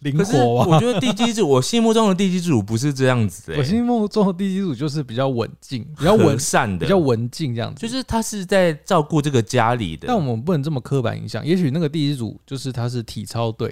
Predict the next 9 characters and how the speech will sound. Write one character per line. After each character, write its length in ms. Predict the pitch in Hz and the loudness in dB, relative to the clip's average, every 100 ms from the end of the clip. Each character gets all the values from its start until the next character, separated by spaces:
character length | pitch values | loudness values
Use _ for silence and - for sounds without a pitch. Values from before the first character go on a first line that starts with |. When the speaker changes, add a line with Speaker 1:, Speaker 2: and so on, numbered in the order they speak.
| - | -8
Speaker 1:
的， 100 | - _ _ _ | -20 _ _ _
<laughs> 360 | _ - - 117 | _ -16 -8 0
所 80 | |
以 60 | 156 | 2
他 220 | 143 160 | 4 2
倒 280 | 170 190 170 | 0 2 4
吊 380 | 147 - 139 147 _ _ _ - | 4 4 0 -2 _ _ _ -2
倒 180 | 202 175 | 0 2
吊， 200 | 185 | 0